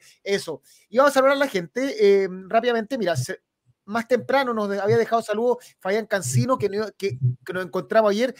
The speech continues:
que excelente show las dos horas, se le pasaron, no va a estar presente hoy día, y que le manda saludos primero a, nos manda saludos a nosotros por soportar su exceso de ímpetu, todo al lado de nosotros, y al saludo que le dio vuelta la piscola, a la vez.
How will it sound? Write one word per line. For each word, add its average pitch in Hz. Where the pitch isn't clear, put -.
que 185
excelente 202
show 220
las 202
dos 208
horas, 240
se 208
le 202
pasaron, 226
no 202
va 202
a 196
estar 202
presente 180
hoy 202
día, 262
y 123
que 196
le 196
manda 220
saludos 214
primero 220
a, 190
nos 175
manda 208
saludos 208
a 185
nosotros 226
por 190
soportar 180
su -
exceso 196
de 220
ímpetu, 196
todo 180
al 180
lado 202
de 202
nosotros, 226
y 180
al 196
saludo 214
que 208
le 208
dio 214
vuelta 214
la 208
piscola, 170
a -
la 175
vez. 175